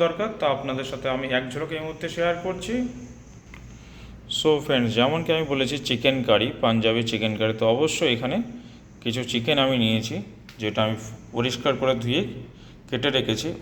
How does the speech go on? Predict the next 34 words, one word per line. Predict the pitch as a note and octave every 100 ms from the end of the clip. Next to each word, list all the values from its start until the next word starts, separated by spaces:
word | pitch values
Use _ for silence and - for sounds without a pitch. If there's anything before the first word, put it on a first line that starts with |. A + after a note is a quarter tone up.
| A#2+
Almost | C3 F3+ F3+
four | C3+ C3
hundred | B2+ B2+ A#2
গ্রাম | A#2 A2+
মতন | G#2+ A#2 A#2
চিকেন | A2 A2+ G2+
আছে, | - E3 - - - - -
ঠিক | - A#2
আছে। | A2 G2 - - - - - - -
Totally | B2 D#3 E3
এটা | D#3 B2+
লেগ | A2+ A2+ B2
পিস, | E3+ - -
লেগ | A2 A#2 A#2+
পোর্শনটাকে | B2+ - C3 A#2+ A#2
আমি | A2+
কেটে | A2 A2+ F#3+ E3+
ধুয়ে | B2 B2+ A2+
রেখেছি। | A2 G#2 G#2 - - - - - - G2+
আর | G2+ G2 B2
তার | C#3+ D3
জন্য | D#3 D3
যা | C3
যা | C3+
লাগবে | A#2 A2 F#3 -
তা | A#2+ A#2
আপনাদের | B2 A#2 A#2+ - -
সাধারণভাবে | A#2 C3+ C#3 C#3 A2
দেখাচ্ছি। | A2+ B2+ - A#2+
এখানে | B2 A#2+
কিছু | A#2+ A#2 A2
অনিয়ন | A#2+ C#3 C#3
চপ, | C#3+ C#3+ - - - - -
দেড় | B2+ D3